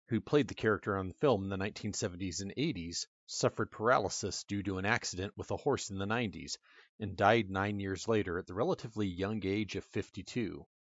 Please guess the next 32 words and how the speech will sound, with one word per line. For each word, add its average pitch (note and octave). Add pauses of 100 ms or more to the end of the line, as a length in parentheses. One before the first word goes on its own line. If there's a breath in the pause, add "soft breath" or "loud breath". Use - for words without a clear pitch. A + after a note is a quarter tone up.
(300)
Similarly, F#2 (100)
the G#2+
sad D#3+
fates -
of G2
several B2+
actors F2+
associated G#2
with F#2+
the -
Poltergeist G2+
series G2
of F#2
movies G2+ (340 loud breath)
has G#2+
often D3
been A#2
attributed F#2
to A2
the F2+
disrespectful A#2+
use F#2+
of -
real A#2+
human G#2
skeletons, F#2+ (280)
rather F2+
than B2
props, - (240)
in F#2+
the F#2
film. F2